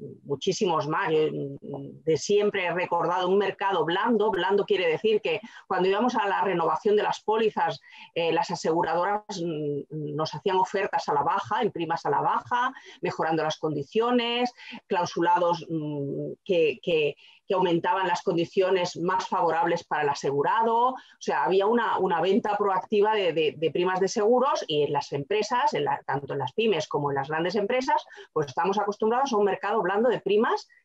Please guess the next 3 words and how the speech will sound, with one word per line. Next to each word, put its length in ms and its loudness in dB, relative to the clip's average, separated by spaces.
eh, 1400 0
relativamente 840 2
bajas. 580 -4